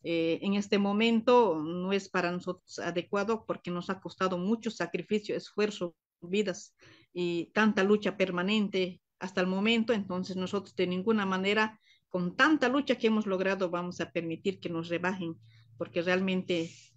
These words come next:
mm, ni siquiera él nunca ha estado en esas luchas aquí en el Trópico de Cochabamba. Yo no sé de dónde se atribuye hablando de,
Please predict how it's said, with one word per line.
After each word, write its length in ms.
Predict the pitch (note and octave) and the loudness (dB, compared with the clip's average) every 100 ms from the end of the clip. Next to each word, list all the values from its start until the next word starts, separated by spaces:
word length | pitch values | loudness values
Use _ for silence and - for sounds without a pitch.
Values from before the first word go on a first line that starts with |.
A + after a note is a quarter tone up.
| - | -14
mm, 300 | - D3+ F#3 | -10 -4 2
ni 120 | A#3 | 2
siquiera 460 | A3 A#3 C4 B3 A3+ | 2 4 6 6 6
él 160 | A3+ | 6
nunca 240 | A3+ A3+ F#3+ | 4 4 2
ha 40 | |
estado 320 | F#3 G3+ F#3 | 0 0 -2
en 100 | F#3 | -2
esas 260 | F#3+ F3+ - | -2 -4 -2
luchas 300 | F#3+ F3+ E3 | -4 -2 -6
aquí 160 | E3+ | -4
en 80 | F#3 | -2
el 120 | F3 | -2
Trópico 380 | E3+ F3+ E3 - | -4 -6 -6 -6
de 140 | E3 D#3+ | -6 -8
Cochabamba. 400 | E3 A3 D4 C#4 | -8 -2 2 4
Yo 140 | C4 | 4
no 80 | B3+ | 2
sé 100 | B3+ | 0
de 100 | A3 | 0
dónde 240 | A3+ A3+ | 0 -2
se 80 | A3+ | -2
atribuye 480 | F#3 F#3 F#3 A3+ F#3+ | -4 -4 0 4 4
hablando 380 | F3+ F#3 F#3 | 2 -2 0
de, 80 | E3 | -2